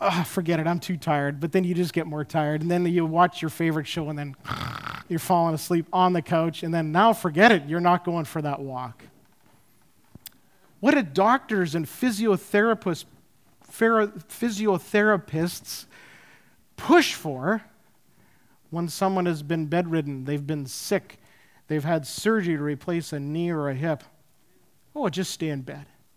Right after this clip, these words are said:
You'll get better in a couple of weeks." No.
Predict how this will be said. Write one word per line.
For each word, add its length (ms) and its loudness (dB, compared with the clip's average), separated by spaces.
You'll 160 0
get 180 -2
better 260 0
in 120 -2
a 40 -6
couple 320 -12
of 80 -12
weeks." 600 -16
No. 460 -8